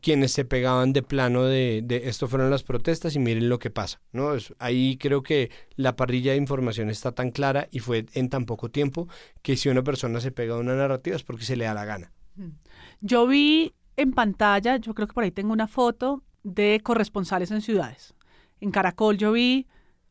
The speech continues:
Speaker 2: Cartagena, vi Barranquilla, de hecho tenían una imagen de dron en Barranquilla, de la gente llegando al encuentro, vi Pereira, en un momento vi esas pantallas como de seis personas, de seis corresponsales, cada uno en una ciudad,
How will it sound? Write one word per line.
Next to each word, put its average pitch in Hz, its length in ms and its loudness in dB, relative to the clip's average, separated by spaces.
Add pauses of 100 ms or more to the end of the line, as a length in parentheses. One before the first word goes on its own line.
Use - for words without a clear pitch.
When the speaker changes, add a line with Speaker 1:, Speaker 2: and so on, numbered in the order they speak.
(160)
Speaker 2:
Cartagena, 233 800 0
vi 220 140 0
Barranquilla, 226 840 2 (100)
de 214 140 -2
hecho 196 140 -4
tenían 220 200 0
una 190 100 0
imagen 214 360 2
de 208 160 0
dron 190 300 4
en 208 100 0
Barranquilla, 202 720 -4 (100)
de 180 100 -6
la 165 80 -6
gente 175 240 -8
llegando 180 300 -10
al 196 60 -6
encuentro, 190 640 -6 (460)
vi 196 120 -2
Pereira, 226 720 2 (600)
en 214 120 2
un 220 60 4
momento 254 400 2
vi 269 280 0
esas 262 460 -4
pantallas 233 400 -2 (320)
como 214 500 -10 (140)
de 185 100 -12
seis 202 400 -4
personas, 269 440 -6
de 240 80 -16
seis 208 240 -8
corresponsales, 226 840 -10
cada 214 260 6
uno 240 320 4
en 226 80 0
una 226 160 0
ciudad, 208 380 0